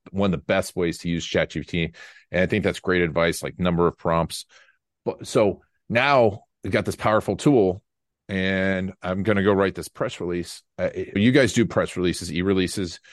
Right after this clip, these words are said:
We can go, where, where's the best place to g-, send out, sign up and send out for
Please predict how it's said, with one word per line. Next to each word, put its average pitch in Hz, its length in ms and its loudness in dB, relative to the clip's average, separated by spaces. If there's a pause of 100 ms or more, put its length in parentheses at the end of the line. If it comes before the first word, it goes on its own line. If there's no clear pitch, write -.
(200)
We 92 80 2
can 90 60 2
go, 95 180 6
where, 104 300 4
where's 127 260 4
the - 80 -4
best 117 220 2
place 110 240 0
to 90 140 -4 (100)
g-, - 180 -16
send 90 300 0
out, - 200 0
sign 92 220 2
up 85 80 -2
and 87 100 -4
send 82 220 -2
out 78 160 -2
for 69 160 -8